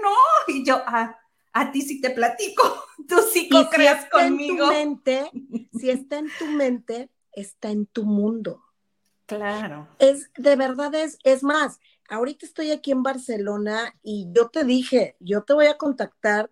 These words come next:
Speaker 2: con uno de los, de, de los que trabajan ahí. Entonces, no se me hab-, no me había acordado, mi Bren,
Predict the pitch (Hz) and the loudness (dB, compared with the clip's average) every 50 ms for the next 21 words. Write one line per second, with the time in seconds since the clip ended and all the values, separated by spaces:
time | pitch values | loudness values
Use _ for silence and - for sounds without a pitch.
0 | _ _ - 214 196 185 180 185 180 185 180 180 180 185 190 196 208 214 220 208 | _ _ -8 -6 -6 -6 -6 -8 -8 -6 -4 -4 -4 -2 -2 -2 -2 0 -2 -2
1 | 190 185 185 180 175 170 170 165 151 151 147 147 160 170 180 175 180 - - - | -2 -2 -4 -4 -6 -8 -10 -12 -14 -18 -20 -14 -6 -4 -4 -4 -4 -6 -8 -4
2 | 180 190 185 180 180 175 - - 180 - 190 185 185 185 180 - 220 220 226 214 | -2 -2 -2 -2 -4 -6 -6 -8 -8 -4 -4 -2 -2 -2 -4 -2 -4 -2 0 2
3 | 196 196 214 240 247 220 _ _ _ _ _ - - - - - - 208 214 208 | 2 2 2 2 0 -2 _ _ _ _ _ -20 -20 -20 -20 -12 -6 -6 -4 -2
4 | - 233 226 226 254 277 269 269 - - 262 247 240 247 262 262 262 349 349 311 | -2 -2 0 4 4 4 4 4 0 0 2 4 6 6 6 4 4 2 2 2
5 | 277 247 233 233 - 240 254 277 285 320 302 277 262 254 247 - 247 240 226 196 | 2 2 0 0 -2 0 0 0 0 0 2 2 2 2 0 -2 -4 -4 -4 -2
6 | 214 208 202 190 208 208 208 214 208 208 202 202 202 202 226 269 330 | -4 -4 -4 -4 -4 -6 -4 -4 -6 -4 -4 -4 -4 -4 -4 -6 -12